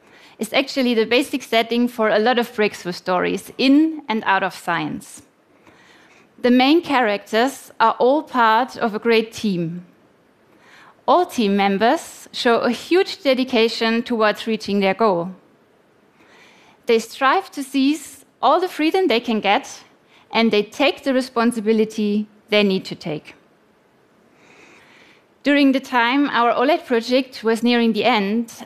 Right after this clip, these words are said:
I received one piece of advice several times. "Don't take it to your heart. You can work on something else." If I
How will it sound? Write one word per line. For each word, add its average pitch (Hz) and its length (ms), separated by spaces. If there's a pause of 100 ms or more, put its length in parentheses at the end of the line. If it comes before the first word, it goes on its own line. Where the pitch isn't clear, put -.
I 240 160
received 233 680
one 233 240
piece 254 260
of 214 160
advice 185 460
several 190 640
times. - 640 (1300)
"Don't 240 220
take 277 180
it 277 120
to 247 100
your 226 160
heart. 180 520 (1080)
You 262 160
can 294 200
work 240 160
on 226 100
something 196 340
else." 175 420 (1500)
If - 140
I 226 100